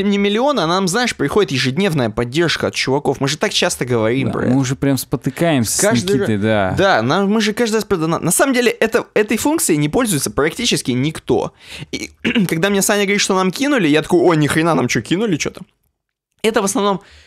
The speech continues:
Speaker 1: происходит вот очень за редким случаем. Прям вот единичные экземпляры, которые каким-то образом почему-то нас поддерживают. И это очень круто, мы каждому говорим спасибо, каждый раз. Вот, и, э,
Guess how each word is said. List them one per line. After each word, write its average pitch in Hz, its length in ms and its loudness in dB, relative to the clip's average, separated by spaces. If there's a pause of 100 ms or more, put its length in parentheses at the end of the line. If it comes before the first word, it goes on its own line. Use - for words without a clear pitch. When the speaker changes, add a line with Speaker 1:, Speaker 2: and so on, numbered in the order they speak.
(160)
Speaker 1:
происходит 180 480 2
вот - 220 -2
очень 170 340 4
за 131 140 2
редким 156 300 0
случаем. 175 580 -2
Прям 170 260 2
вот 190 320 -2
единичные 175 760 -2
экземпляры, 151 720 0 (340)
которые 185 440 2
каким-то 202 560 0
образом 131 380 2
почему-то 143 580 0
нас 113 180 -2
поддерживают. 95 680 -4
И - 100 0
это 175 160 2
очень 208 240 0
круто, 220 240 -2
мы 151 120 0
каждому 160 340 0
говорим 143 200 2
спасибо, 160 560 -2 (220)
каждый 127 280 2
раз. - 340 -4 (640)
Вот, 127 320 2
и, 156 580 2 (220)
э, 127 360 4